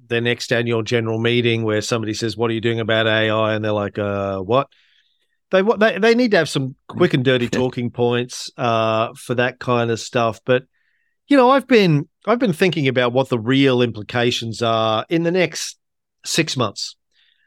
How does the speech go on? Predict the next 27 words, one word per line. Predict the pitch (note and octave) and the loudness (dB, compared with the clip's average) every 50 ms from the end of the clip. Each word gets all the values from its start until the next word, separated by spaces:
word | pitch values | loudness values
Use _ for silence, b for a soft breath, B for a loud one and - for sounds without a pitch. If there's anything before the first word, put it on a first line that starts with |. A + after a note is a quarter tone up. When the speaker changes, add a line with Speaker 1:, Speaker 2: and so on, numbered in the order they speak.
| _ - | _ -2
Speaker 1:
And, | E3+ F3 F3+ F#3 F#3+ | 0 0 0 0 -2
uh, | G3 G3+ G#3 - | -4 -6 -6 -4
the, | F#3+ F3 G3 G#3 - | -2 0 0 -2 -2
the | - E3+ E3+ | 0 0 0
G | D3+ E3+ G3+ A#3 | 2 2 0 0
P | - - F#3 D#3 | 0 0 -2 -2
T's | D#3 - E3 E3 E3+ D3+ C#3 | 0 0 0 0 2 2 0
announcement, | C3+ B2 A#2 A#2 A2+ - - A2+ G#2+ A2 B2 | 0 0 0 0 -2 -6 -8 -10 -12 -8 -6
I | B2 A#2 | -6 -4
think, | - C#3 B2+ A#2+ - | -4 -4 -4 -4 -4
is | A2+ - | -6 -8
part | - - C3+ B2+ A#2+ A#2+ | -6 -2 0 2 2 2
of, | A2+ G#2+ G2+ G2 - - - | 0 -2 -6 -10 -20 -16 -10
uh, | - C3 A#2+ A2+ A2+ A2 A2 G#2+ G#2+ G#2+ G#2+ G#2+ G#2+ A2 A#2 - _ - D3+ D3 D3 _ _ _ _ _ _ _ _ _ _ | -6 -4 -2 0 0 0 0 0 0 0 0 0 0 -2 -4 -6 _ -20 -20 -20 -20 _ _ _ _ _ _ _ _ _ _
driving | - - C3 B2 B2+ C3 C3 A2+ B2 A#2+ A2+ A2+ A2 - - | -2 2 4 4 4 4 2 0 0 -2 -2 -4 -8 -10 -12
that. | - B2 G#2 G2+ A#2+ A2+ A2+ A2+ B2 - | -14 -14 -8 -4 -2 -2 -2 -2 -4 -6
So | - - F3+ | -4 0 2
you | F#3 G3 - | 2 2 2
think | - C#4+ C4 | 0 0 0
about, | G3+ E3 C#3 C#3+ - | 2 0 0 -2 -4
I | D#3+ D#3+ | -6 -4
mean, | D#3+ D3+ C#3+ | -4 -2 -4
customer | - - - B3 - - - E3+ C#3+ | -2 -2 -2 -2 -2 -2 -2 -2 -2
support | B2 - B2+ - - - A#2+ G#2 G2 - _ _ _ _ _ _ _ _ - | -2 -4 -6 -6 -4 -2 -2 -2 -4 -6 _ _ _ _ _ _ _ _ -6
is | C#3 B2 - | -6 -4 -4
the | C3+ | -4
first, | A#2+ - - C3 B2 A#2+ A2+ - - - - | -4 0 2 4 4 4 2 0 -6 -10 -12